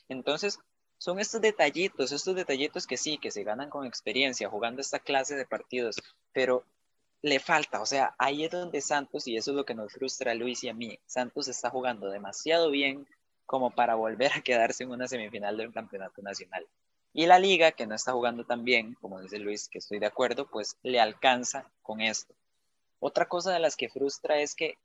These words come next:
como que ninguno de los dos equipos llena totalmente. Santos juega muy bien, pero fácilmente se puede ir para atrás de un momento a otro y la liga no está jugando bien y aún así podría ser finalista del campeonato. Entonces, como que no llenan ninguno de los dos equipos. Yo quiero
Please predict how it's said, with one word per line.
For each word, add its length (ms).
como 260
que 140
ninguno 460
de 100
los 160
dos 200
equipos 600
llena 360
totalmente. 680
Santos 400
juega 280
muy 240
bien, 440
pero 280
fácilmente 600
se 120
puede 220
ir 120
para 200
atrás 320
de 80
un 60
momento 360
a 40
otro 360
y 100
la 120
liga 280
no 160
está 300
jugando 440
bien 420
y 100
aún 180
así 220
podría 460
ser 180
finalista 540
del 160
campeonato. 480
Entonces, 640
como 240
que 140
no 120
llenan 460
ninguno 300
de 80
los 120
dos 160
equipos. 460
Yo 140
quiero 340